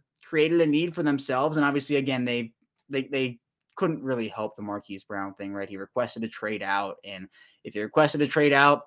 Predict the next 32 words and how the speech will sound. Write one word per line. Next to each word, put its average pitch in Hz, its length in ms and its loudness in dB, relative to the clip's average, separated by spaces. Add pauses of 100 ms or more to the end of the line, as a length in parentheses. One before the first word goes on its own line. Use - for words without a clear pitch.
I've 104 180 -6
said 147 240 2
before, 135 320 0
I 131 80 6
think 131 280 -2
it 117 80 -2
was 117 280 0 (100)
of 120 400 0
the 113 140 -4
best 98 300 -6
interest 175 420 -2
of 143 100 0
both 156 260 4
parties 156 340 0
to 131 100 -14
just 117 200 -8
split 170 380 4 (160)
and 104 180 -12
call 160 260 4
it 156 120 4
a, 139 180 0 (260)
call 190 280 8
it 180 100 8
a 165 420 6 (140)
partnership 165 640 4
<laughs> - 60 -16
and 151 140 4
just 139 240 -2
say, 131 140 -2
"You 123 120 -2
know 127 160 2
what? 139 240 4